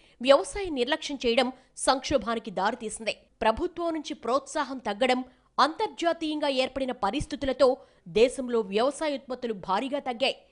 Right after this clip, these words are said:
దీంతో దిగుమతుల మీద ఆధారపడాల్సిన పరిస్థితి. లక్షల కోట్ల ఎకరాల పంట భూములున్నా, డెబ్బై వేల టీఎంసీల సాగు జలాలున్నా, ఉప్పు, పప్పు, చివరకు బియ్యం కూడా పొరుగు దేశాల నుంచి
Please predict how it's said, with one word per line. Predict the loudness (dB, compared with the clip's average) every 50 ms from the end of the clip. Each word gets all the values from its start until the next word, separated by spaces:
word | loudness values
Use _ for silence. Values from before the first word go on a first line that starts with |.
| _ _ -2
దీంతో | 0 0 0 0 -2 -4 -4 -6
దిగుమతుల | -4 -6 -6 -6 -4 -4 -4 -4 -4 -4
మీద | -6 -4 -4 -2
ఆధారపడాల్సిన | 0 0 0 -2 -2 -4 -6 -4 -2 -2 -2 -2 -2 -6 -10 -8
పరిస్థితి. | -6 -6 -6 -6 -6 -8 -10 -10 -8 -8 -8 -10 _ _ -8 -2
లక్షల | 2 4 4 4 4 4 2 4 4 4
కోట్ల | 6 6 6 6 6 4 4
ఎకరాల | 4 4 4 4 4 4 4 2
పంట | 0 0 -2 -2 0 0
భూములున్నా, | 0 2 2 2 2 2 2 4 6 6 6 6 2 -2 -8 -4 2
డెబ్బై | 2 2 4 2 0 -2 0
వేల | 0 0 0 0
టీఎంసీల | 0 -2 -2 -2 -2 -2 -4 -6 -6 -6 -6
సాగు | -2 0 2 2 2 2 0 -4
జలాలున్నా, | -2 -2 0 0 2 0 0 0 2 4 4 4 2 0 -8 _ _ _ 0
ఉప్పు, | 0 0 0 -2 -2 -2 -2 -2 -4 -6 -2 _ 6
పప్పు, | 6 6 6 2 -4 -2 -2 -2 -4 -8 _ _ 0 0
చివరకు | 2 2 2 -2 -2
బియ్యం | -4 -2 -2 0 -2 -2
కూడా | 0 2 4 6 6 4 4 -2 -10 _ _ _ 4
పొరుగు | 4 4 4 2 -2 -4
దేశాల | -4 -4 -2 -2 -2 -4
నుంచి | -6 -8 -6